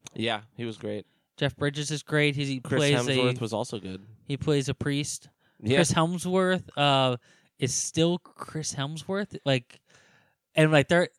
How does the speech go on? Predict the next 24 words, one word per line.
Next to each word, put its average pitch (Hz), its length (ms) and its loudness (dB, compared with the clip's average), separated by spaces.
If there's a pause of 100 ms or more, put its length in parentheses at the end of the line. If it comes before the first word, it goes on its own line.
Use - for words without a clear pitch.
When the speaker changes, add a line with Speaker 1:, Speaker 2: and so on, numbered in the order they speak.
(120)
Speaker 2:
they 180 100 8
probably 247 300 4
wrote 165 220 4
that 143 180 4
part. 156 200 2
It's 131 100 -6
like, 123 280 2 (400)
it's 131 140 -6
like, 135 220 4
uh, 123 420 2
all 156 100 2
right, 123 200 2 (120)
if 147 200 0
we 170 140 4
<laughs> - 20 -6
cast - 400 2
Chris - 280 -2
Hemsworth, 127 460 -4 (680)
he 110 120 -2
Speaker 1:
Yeah. 98 120 0
Speaker 2:
doesn't 151 320 4
button 139 260 2
his 131 240 -2
shirt. 117 340 -6